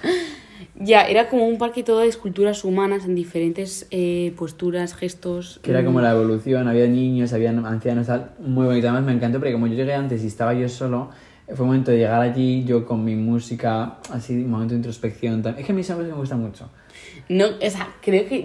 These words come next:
Speaker 1: dices tanto la palabra introspección.
Speaker 2: Es que te juro que estoy en modo de reflexión, cuando estoy conmigo mismo es así.
Speaker 1: Pero ya, o sea, pero no sé, como
Speaker 2: Ya, es como friki, lo entiendo, puedo también entenderlo.
Speaker 1: <laughs>
Speaker 2: Eh, no sé, fue atardecer, súper bonito,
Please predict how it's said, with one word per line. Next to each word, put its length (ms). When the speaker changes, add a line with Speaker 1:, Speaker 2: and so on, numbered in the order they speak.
Speaker 1:
dices 340
tanto 180
la 140
palabra 340
introspección. 840
Speaker 2:
Es 340
que 140
te 240
juro 220
que 80
estoy 200
en 80
modo 180
de 60
reflexión, 500
cuando 100
estoy 160
conmigo 200
mismo 240
es 60
así. 400
Speaker 1:
Pero 200
ya, 400
o 100
sea, 240
pero 220
no 160
sé, 260
como 120
Speaker 2:
Ya, 140
es 80
como 200
friki, 260
lo 120
entiendo, 320
puedo 160
también 260
entenderlo. 340
Speaker 1:
<laughs> 320
Speaker 2:
Eh, 760
no 100
sé, 160
fue 140
atardecer, 720
súper 220
bonito, 460